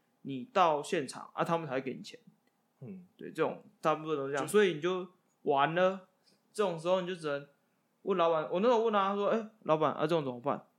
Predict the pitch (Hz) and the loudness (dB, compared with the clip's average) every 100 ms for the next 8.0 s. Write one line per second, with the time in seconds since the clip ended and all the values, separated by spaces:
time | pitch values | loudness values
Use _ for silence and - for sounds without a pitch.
0 | - 160 156 156 160 160 _ _ _ _ | -2 0 0 -2 -4 -8 _ _ _ _
1 | _ 156 147 156 160 - 160 156 160 _ | _ -10 -8 -8 -10 -10 -14 -16 -20 _
2 | _ - 175 185 139 165 160 139 160 143 | _ -8 -6 -4 -4 -6 -6 -6 -4 -4
3 | 143 160 160 165 135 127 151 151 147 147 | -6 -12 -10 -8 -8 -10 -10 -10 -10 -14
4 | 143 - 180 180 175 180 139 82 67 _ | -8 2 4 4 0 -2 -2 -2 -8 _
5 | _ _ - 202 180 180 165 151 165 175 | _ _ -8 -6 0 0 2 -2 -4 -4
6 | 135 139 180 180 165 160 156 185 143 - | -4 -2 -2 -2 -4 0 0 0 -2 -4
7 | 131 139 - _ - 175 165 165 170 | -8 -8 -10 _ -12 -10 -8 -8 -10